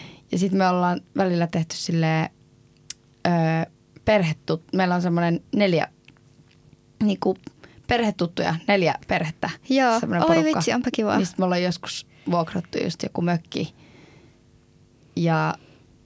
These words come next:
Speaker 1: siellä on ollut vähän semmonen, et se on yleensä ollut joku viikonloppu, mut
Speaker 2: Mm.
Speaker 1: siellä on ollut vähän semmonen leiriviikonloppu viba. Ja sitten mun äiti on,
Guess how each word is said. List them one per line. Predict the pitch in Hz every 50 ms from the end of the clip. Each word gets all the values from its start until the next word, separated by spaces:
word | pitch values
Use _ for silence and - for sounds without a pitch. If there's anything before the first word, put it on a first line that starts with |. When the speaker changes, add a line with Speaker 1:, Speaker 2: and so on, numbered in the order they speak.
| _ _ _ - - - - - - _ - _ _ _ _ -
Speaker 1:
siellä | - - 247 226 202 175
on | 165 160
ollut | 160 160 165
vähän | 165 160 156
semmonen, | 156 156 160 160 156 - - - - -
et | - 196 180
se | -
on | 185 -
yleensä | 185 190 185 180 170 170
ollut | 180 175 165
joku | 170 165 - 170
viikonloppu, | 170 165 165 160 - - - 180 - - - 185 170 - - _ _ - -
mut | 262 254
Speaker 2:
Mm. |
Speaker 1:
siellä | 233 233 180 160 -
on | -
ollut | 170 165
vähän | 170 160 160 160
semmonen | 170 175 170 160 160 165
leiriviikonloppu | 160 156 156 165 165 170 - - - 95 95 170 165 - - - - - _ - - -
viba. | 165 165 175 160 90
Ja | 95 165
sitten | 160 - - 175 165
mun | 160 160 - - - - - - - - - - - - - _ -
äiti | 190 185 175 170 165 165
on, | 151 147 156 160